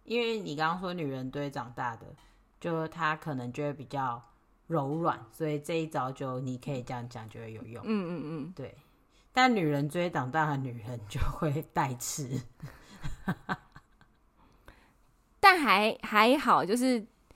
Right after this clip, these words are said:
Speaker 2: 我现在，因为我之前有教过，教过补习班的小朋友嘛，我现在发现我们家的小孩没有那个年纪，我教过那个年纪的那种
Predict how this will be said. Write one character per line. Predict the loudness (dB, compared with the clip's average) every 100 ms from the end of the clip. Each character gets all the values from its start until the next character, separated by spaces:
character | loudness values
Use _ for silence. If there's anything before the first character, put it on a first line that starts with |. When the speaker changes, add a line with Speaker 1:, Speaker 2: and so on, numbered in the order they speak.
| _ _ _ _ _
Speaker 2:
我 | 6 8 10 6
现 | 6 6 6
在， | 6 4
因 |
为 | 8
我 | 10 10
之 |
前 | 6 4
有 | 4
教 | 0 0 0
过， | 0 -2 -2 -6 -12 -18 _
教 | 0 2
过 | 2 2 2 -2 -8 _ _ _ _ _ _ _ _ -6
补 | -6
习 | -4 -2
班 | -2 -2
的 | -6
小 | -6 -6
朋 | -6 -8
友 | -8 -10
嘛， | -12 -14 -18 _ _ _ 0
我 | 6 6
现 | 6 2 2
在 | 4 4
发 | 2 0
现 | 0 0
我 | -2
们 | -2
家 | -2 -2
的 | -2
小 | -4 -6 -6
孩 | -10 -12 -12 -14 -18 _ _ _ _ _ -4
没 | 0 2 4
有 | 6 6
那 | 4 2
个 | 2 -2 -6 -12
年 | -8 -4 -2
纪， | -2 -4
我 | -4 -2
教 | 0
过 | 0 0
那 | 0 -2
个 |
年 | -2 -6 -8
纪 | -8
的 | -6
那 | -4 -4
种 | -6 -8 -10 -12